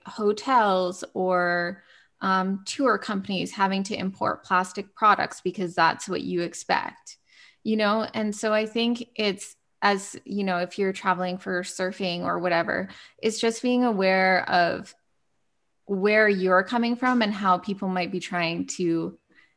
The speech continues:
cater to you and making your presence as not impactful as possible in that way. So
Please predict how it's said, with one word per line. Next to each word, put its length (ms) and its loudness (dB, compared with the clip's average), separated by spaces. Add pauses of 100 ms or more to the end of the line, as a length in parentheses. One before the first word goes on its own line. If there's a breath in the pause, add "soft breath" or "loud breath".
(200 soft breath)
cater 400 0
to 160 -8
you 520 0
and 340 0
making 560 -4 (1080)
your 340 2
presence 600 -2
as 260 0
not 280 4
impactful 680 -4 (140)
as 180 -8
possible 500 -2
in 100 -4
that 200 -2
way. 220 -8
So 500 0